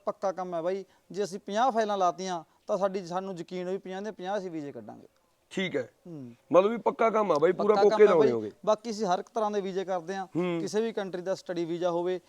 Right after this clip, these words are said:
Speaker 1: ਕਿਸੇ ਵੀ ਕੰਟਰੀ ਦਾ ਟੂਰਿਸਟ ਵੀਜ਼ਾ ਹੋਵੇ, ਪਰ ਜਿਹੜਾ ਅੱਜ ਦਾ ਮੌਕਾ ਹੈ,
Speaker 2: ਹਾਂ।
Speaker 1: ਉਹ ਕੈਨੇਡਾ ਦਾ ਬਹੁਤ ਵਧੀਆ ਮੌਕਾ ਹੈ। ਕੈਨੇਡਾ ਦਾ ਕੰਮ ਤਿੰਨ ਚਾਰ, ਚਾਰ ਪੰਜ ਮਹੀਨੇ ਤੱਕ ਬੰਦ ਹੋਣਾ ਹੈ, ਜਿਹੜਾ ਕਲੀਅਰ ਹੈ।
Speaker 2: ਵੀ ਵੋਟਾਂ ਪੈਣਗੀਆਂ ਮੂਹਰੇ, ਹਨਾ?
Speaker 1: ਵੋਟਾਂ, ਵੋਟਾਂ ਲਾ ਲਓ ਅੱਗੇ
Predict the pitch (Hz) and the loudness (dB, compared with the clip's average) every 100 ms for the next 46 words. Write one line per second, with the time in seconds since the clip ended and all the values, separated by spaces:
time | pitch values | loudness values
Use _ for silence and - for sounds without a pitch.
0 | _ _ 185 196 233 220 196 175 190 180 | _ _ -4 -2 -2 -2 -6 -4 -6 -6
1 | 170 165 143 170 175 185 180 185 185 _ | -4 -6 -6 -6 -2 0 2 0 -4 _
2 | _ - 202 185 202 254 214 180 180 220 | _ 0 0 2 2 2 2 0 2 0
3 | 196 165 127 175 127 - 123 131 123 120 | 2 0 4 4 4 0 2 4 4 2
4 | 240 - 226 214 190 220 190 170 175 180 | -2 -2 -2 0 2 2 2 2 2 -2
5 | 170 226 196 147 131 190 180 _ _ - | 0 0 0 -2 0 -2 -2 _ _ -6
6 | 214 214 220 240 233 214 214 - 214 190 | -2 0 4 2 2 -2 -4 -4 -4 -2
7 | 208 202 175 208 196 - 196 208 214 202 | 0 0 0 2 2 0 -6 -6 -6 -6
8 | 196 175 156 160 170 156 175 208 190 _ | -6 0 0 2 2 2 -2 -2 -2 _
9 | - 208 240 226 226 262 196 123 - 190 | -10 0 2 2 6 8 8 4 -2 0
10 | 185 208 214 196 156 165 180 170 185 180 | 6 6 6 6 4 6 4 6 6 6
11 | 240 233 190 214 208 226 226 220 220 185 | 4 2 2 0 2 2 4 4 2 2
12 | 214 | 0